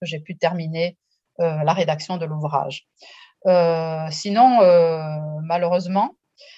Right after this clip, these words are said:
euh, surtout depuis qu'on travaille, euh, à distance et en ligne, euh, on est vraiment très, très sollicité. Alors, euh, quel-, bah, disons que normalement, on tra-, on fait de la recherche pendant le week-end. <laughs> C'est triste à dire, mais c'est comme ça.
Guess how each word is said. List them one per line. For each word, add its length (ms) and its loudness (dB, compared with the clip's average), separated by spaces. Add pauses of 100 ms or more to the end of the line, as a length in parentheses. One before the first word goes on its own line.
(240)
euh, 420 -2
surtout 320 -10
depuis 240 -6
qu'on 140 -10
travaille, 440 0
euh, 220 -6
à 140 -4
distance 520 -4
et 120 -2
en 120 -2
ligne, 500 -2
euh, 680 -2
on 140 -6
est 100 -4
vraiment 340 0
très, 200 -6
très 180 -10
sollicité. 720 -8 (640)
Alors, 340 4
euh, 680 0
quel-, 220 -6
bah, 400 0
disons 280 -10
que 80 -20
normalement, 500 -4
on 40 -4
tra-, 240 -12
on 60 -8
fait 140 -10
de 40 -12
la 80 0
recherche 360 -6
pendant 200 -6
le 80 -6
week-end. 460 -10
<laughs> 560 -16
C'est 180 -14
triste 280 -6
à 80 2
dire, 280 -8
mais 100 -14
c'est 140 -16
comme 160 -12
ça. 160 -20